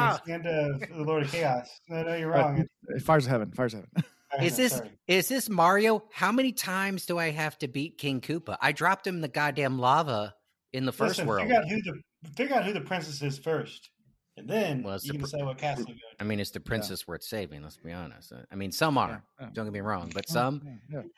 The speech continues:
Speaker 1: just leave her with
Speaker 2: Listen,
Speaker 1: Koopa.
Speaker 2: you
Speaker 1: Yes.
Speaker 2: can
Speaker 3: I mean,
Speaker 2: have your Celine. I'm taking Barreling.
Speaker 1: Ah, I don't know.
Speaker 3: Oh.
Speaker 1: I mean, at, at the end of this book, I'm starting to think the, uh, the loyalty between Fael and Perrin, she's,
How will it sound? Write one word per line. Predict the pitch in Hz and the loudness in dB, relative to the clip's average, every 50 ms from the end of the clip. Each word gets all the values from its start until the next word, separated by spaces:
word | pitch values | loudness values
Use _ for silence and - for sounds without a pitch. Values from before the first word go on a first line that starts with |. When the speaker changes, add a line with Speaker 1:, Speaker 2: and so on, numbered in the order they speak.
| - | -16
Speaker 1:
just | - 175 165 - - | -14 -12 -12 -8 -8
leave | 175 170 165 | -6 -6 -6
her | 170 | -4
with | 160 175 147 139 | -6 -6 -4 -4
Speaker 2:
Listen, | 160 139 123 | -4 -4 -4
Speaker 1:
Koopa. | 101 78 - _ _ _ _ _ _ _ _ _ _ | -6 -10 -12 _ _ _ _ _ _ _ _ _ _
Speaker 2:
you | 104 104 107 | -14 -10 -10
Speaker 1:
Yes. | 147 185 175 | -8 -8 -8
Speaker 2:
can | - 233 196 | -8 -6 -4
Speaker 3:
I | 185 185 185 | -2 2 2
mean, | 185 185 185 | 2 2 2
Speaker 2:
have | 180 180 180 - | 0 -2 -6 -8
your | 170 156 | -10 -12
Celine. | - - - 175 165 147 160 160 160 156 156 151 151 151 156 147 - - _ - | -12 -12 -6 -2 -2 -2 -2 -2 -4 -4 -4 -2 -2 -4 -4 -6 -10 -16 _ -6
I'm | 139 156 147 | -6 -6 -4
taking | 160 180 170 160 143 | -6 -6 -6 -6 -4
Barreling. | 139 139 135 127 120 117 110 110 113 117 - - _ _ _ _ _ - - _ _ _ - | -2 -2 -2 -2 -4 -6 -8 -12 -14 -16 -18 -20 _ _ _ _ _ -20 -20 _ _ _ -18
Speaker 1:
Ah, | 98 120 185 226 226 202 107 73 - _ _ _ _ _ _ _ _ _ _ | -16 -14 -12 -12 -12 -12 -14 -14 -18 _ _ _ _ _ _ _ _ _ _
I | - 101 135 | -2 0 0
don't | 151 156 151 | 2 0 2
know. | 160 156 139 123 120 - | 2 4 4 2 2 -2
Speaker 3:
Oh. | - - | -4 -4
Speaker 1:
I | - 117 | -4 -4
mean, | 107 113 113 113 | -2 -2 0 0
at, | 113 110 - _ _ _ _ _ _ _ | 0 -2 -4 _ _ _ _ _ _ _
at | - 87 | -20 -14
the | - 113 | -10 -8
end | 117 131 | -6 -6
of | 131 | -6
this | 135 120 - | -6 -8 -8
book, | - 104 107 104 101 - | -6 -6 -6 -6 -6 -8
I'm | 98 98 98 - - _ _ _ _ _ _ _ _ _ _ _ _ _ _ - | -10 -10 -10 -12 -16 _ _ _ _ _ _ _ _ _ _ _ _ _ _ -20
starting | - - - 113 131 131 113 | -16 -10 -8 -8 -8 -8 -8
to | - | -8
think | - 110 117 131 - _ | -8 -8 -8 -10 -12 _
the, | - 98 95 98 98 | -12 -10 -8 -8 -6
uh, | 95 95 92 87 | -6 -6 -8 -8
the | - 95 85 | -10 -12 -12
loyalty | - 95 101 110 123 117 117 - - 101 98 95 | -10 -8 -6 -6 -6 -6 -8 -10 -10 -10 -10 -10
between | 85 90 - - - 98 92 87 90 90 87 | -12 -14 -16 -16 -14 -14 -12 -12 -12 -12 -14
Fael | - - 92 92 90 90 92 98 104 107 104 95 | -12 -12 -10 -10 -10 -8 -8 -8 -8 -8 -10 -10
and | 85 73 | -12 -14
Perrin, | - - 92 110 127 110 82 76 78 | -12 -12 -10 -10 -10 -10 -12 -12 -12
she's, | 76 - - 101 90 - - | -14 -14 -14 -14 -16 -18 -18